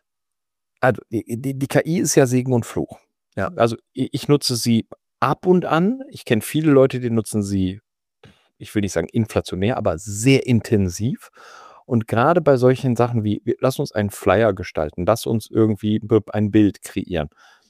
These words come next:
Speaker 1: Das, es ist, es geht schnell, es ist kostenlos und mittlerweile ja auch noch nicht mal so schlecht.
Speaker 2: Nee, ich muss dazu sagen, ich werde dir gleich nach unserem Podcast, werde ich dir aber mal kurz die, die Bilder zeigen.
Speaker 1: Ja.
Speaker 2: Und es ist schon teilweise,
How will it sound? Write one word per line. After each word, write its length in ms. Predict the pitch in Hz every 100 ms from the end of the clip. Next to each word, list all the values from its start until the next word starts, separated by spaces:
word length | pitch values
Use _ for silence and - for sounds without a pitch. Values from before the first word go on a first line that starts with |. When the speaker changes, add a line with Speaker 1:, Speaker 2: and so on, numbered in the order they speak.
| _ _ -
Speaker 1:
Das, 240 | 101 - - _ _ _ _ -
es 220 | 110 120
ist, 140 | 107
es 180 | - -
geht 180 | 120 -
schnell, 420 | - 117 151 254
es 160 | - 110
ist 140 | 107
kostenlos 480 | - 127 - 156 160
und 240 | - 113 -
mittlerweile 600 | 120 123 143 120 117 135
ja 80 | 123
auch 120 | 113
noch 160 | 120 120
nicht 200 | 123 127
mal 100 | 120
so 140 | 117
schlecht. 500 | - - 123 - -
Speaker 2:
Nee, 280 | 123 143 -
ich 140 | -
muss 140 | 160 170
dazu 240 | 131 -
sagen, 200 | 175 147
ich 120 | 127
werde 220 | 156 160 139
dir 160 | 120
gleich 320 | 117 120 190
nach 120 | 151 147
unserem 240 | 143 135
Podcast, 360 | 135 - 143 131
werde 140 | 139
ich 60 | -
dir 140 | 113
aber 140 | 113
mal 160 | 120 117
kurz 380 | - 135 - -
die, 280 | 131 120 156
die 140 | 131
Bilder 360 | 143 165 156 196
zeigen. 340 | - 98 165 _ _ - -
Speaker 1:
Ja. 300 | 90 117 170
Speaker 2:
Und 160 | - 113
es 160 | 110
ist 100 | -
schon 320 | - 156 202
teilweise, 640 | - 139 131 123 120 120